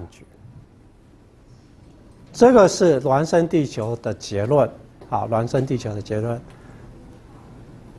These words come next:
我讲得很严肃的样子，好，有没有人，好，有问题？首先要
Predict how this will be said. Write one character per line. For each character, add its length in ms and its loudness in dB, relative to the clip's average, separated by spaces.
我 100 0
讲 200 4
得 80 -2
很 180 0
严 180 2
肃 220 0
的 80 -2
样 260 -2
子， 60 -10
好， 140 -14
有 100 4
没 100 8
有 120 8
人， 380 4
好， 160 -6
有 140 0
问 180 4
题？ 80 -6
首 220 4
先 160 6
要 200 6